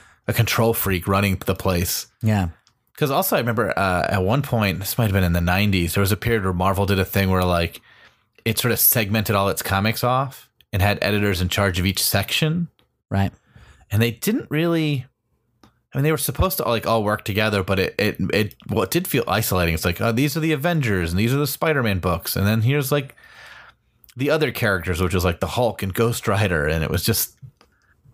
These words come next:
Speaker 1: in these little corners. 'Cause I think it's just, like, no one could manage all of it.
Speaker 2: Yeah.
Speaker 1: But it's like, you sort of need someone to manage all of it if it's really gonna work.
Speaker 2: Yeah. You, you
Speaker 1: Or
Speaker 2: need
Speaker 1: at
Speaker 2: a
Speaker 1: least to micromanage all of it.
Speaker 2: Yeah. Um,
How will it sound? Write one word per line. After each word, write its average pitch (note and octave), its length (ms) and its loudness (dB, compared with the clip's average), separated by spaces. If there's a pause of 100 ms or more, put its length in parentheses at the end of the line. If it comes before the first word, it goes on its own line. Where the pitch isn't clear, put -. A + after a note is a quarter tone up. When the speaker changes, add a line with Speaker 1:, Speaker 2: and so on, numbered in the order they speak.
(420)
Speaker 1:
in G#2 120 -2
these G#2+ 160 2
little A#2 140 2
corners. G2 760 -2
'Cause G#2 160 -2
I G#2+ 80 4
think B2 160 0
it's G#2+ 100 -6
just, A2+ 100 0
like, A2+ 120 0
no A#2 160 2
one B2+ 140 0
could G#2+ 180 -4
manage G#2+ 400 0
all F#2 260 0
of D#2+ 120 -4
it. - 160 -10 (260)
Speaker 2:
Yeah. A2 300 0 (920)
Speaker 1:
But A2+ 100 -2
it's F#2 60 -2
like, A#2 140 0
you C3+ 80 0
sort F#3+ 160 -2
of F3+ 80 0
need G3+ 200 -2
someone A2 200 0
to F#2+ 60 0
manage F#2 320 0
all G#2 160 2
of G2 80 0
it F#2+ 80 0
if F2 80 -2
it's F2+ 140 -2
really G#2 360 2
gonna E2+ 200 -2
work. E2+ 520 -2 (160)
Speaker 2:
Yeah. G2+ 280 0 (420)
You, G#2+ 180 0
you G#2+ 200 -2
Speaker 1:
Or B2+ 120 2
Speaker 2:
need A#2 60 -2
Speaker 1:
at G2+ 40 -2
Speaker 2:
a - 20 0
Speaker 1:
least C#3+ 300 -2
to B2+ 200 0
micromanage G2+ 880 0
all F2+ 140 0 (120)
of A#2 160 2
it. D#3 300 -2 (200)
Speaker 2:
Yeah. G#2+ 260 0 (1500)
Um, A2 720 0